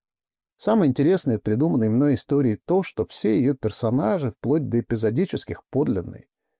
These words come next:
И в жизни они были еще колоритнее, чем я их изобразил. Габриэле Данунцио притягивал к себе ярких людей. Добавлю два слова про блистательного и полоумного Гвидо Келлера.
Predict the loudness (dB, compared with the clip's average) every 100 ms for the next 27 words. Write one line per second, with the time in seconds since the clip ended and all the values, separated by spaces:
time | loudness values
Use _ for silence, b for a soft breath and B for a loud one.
0 | _ -6 0 2 4 4 2 2 2 2
1 | 0 -4 0 2 2 0 -2 -4 -2 0
2 | 0 -2 -6 -4 -4 -6 -8 -12 _ _
3 | _ _ _ _ -4 0 2 2 2 0
4 | 0 2 0 -2 -4 -4 -6 -2 -2 -2
5 | -4 -6 -8 -4 -2 -4 _ -6 -2 0
6 | -2 -10 -18 _ -10 -8 -6 -10 -12 _
7 | _ _ _ _ _ _ _ _ _ _
8 | _ _ _ _ _ _ -2 0 2 2
9 | 2 0 _ _ _ -8 -6 -6 -2 0
10 | 2 0 -4 _ -4 -2 0 -2 -4 -6
11 | -6 -2 -2 -2 -4 _ -8 -2 0 2
12 | 2 0 -2 -4 -6 -2 0 0 -2 -4
13 | _ -10 -8 -6 -8 -12